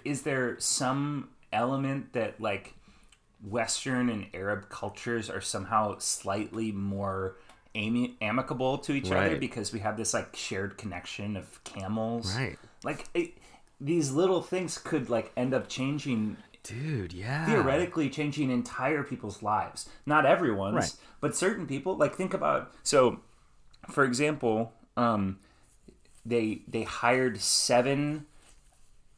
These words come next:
Speaker 1: Ottoman Greek men,
Speaker 2: Mm-hmm.
Speaker 1: uh, to come over as, like, the camel trainers,
Speaker 2: Mm-hmm.
Speaker 1: uh, like, the initial, like, drivers of these camels.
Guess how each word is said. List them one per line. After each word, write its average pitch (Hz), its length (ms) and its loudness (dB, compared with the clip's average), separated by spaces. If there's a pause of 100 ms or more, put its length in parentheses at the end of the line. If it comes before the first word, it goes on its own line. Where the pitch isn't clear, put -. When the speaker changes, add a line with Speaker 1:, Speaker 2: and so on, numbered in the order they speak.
(160)
Speaker 1:
Ottoman 131 800 4
Greek 123 420 0 (260)
men, 107 500 2
Speaker 2:
Mm-hmm. 101 140 -2 (540)
Speaker 1:
uh, 110 280 2
to 120 140 -6
come 120 300 0
over 113 480 4
as, 107 240 0
like, 95 300 -2
the 95 80 -6
camel 104 720 -4
trainers, 98 840 -2
Speaker 2:
Mm-hmm. - 140 -6
Speaker 1:
uh, - 40 2
like, 95 220 -4
the 98 120 -6
initial, 98 560 0
like, - 300 -4
drivers 101 580 -4
of 101 120 -6
these 95 180 -6
camels. 104 540 -6